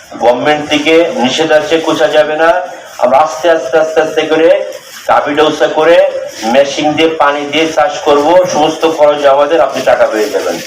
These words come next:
আমাকে অনেকে পঁচিশ হাজার টাকা দেয়, তিরিশ হাজার টাকা দেয়। আরেকটা জায়গা আছে, বত্রিশ বিঘা জায়গা আছে, সেটা পুকুর কাটা আছে। মানে, আমি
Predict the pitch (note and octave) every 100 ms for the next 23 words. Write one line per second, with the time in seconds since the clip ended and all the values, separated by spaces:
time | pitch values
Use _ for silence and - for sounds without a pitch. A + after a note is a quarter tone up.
0 | - - - B2 C3+ C#3+ C3+ C3 C3+ C3+
1 | - C#3 B2+ C3 B2 B2 A#2 A2 G2+ F#2+
2 | F#2 - - - - - - - B2+ C3
3 | - A#2 A2 - A2 A2 - - - -
4 | - - A2+ C3 - D3 C#3+ C#3 C#3+ D3
5 | C#3+ C#3 C#3 D3+ D3 C#3+ C#3+ C#3+ C#3+ C3+
6 | B2+ B2+ C3 B2+ B2+ C3 C#3+ D#3+ D3+ A2+
7 | G#2+ - - - A#2 B2 B2 D3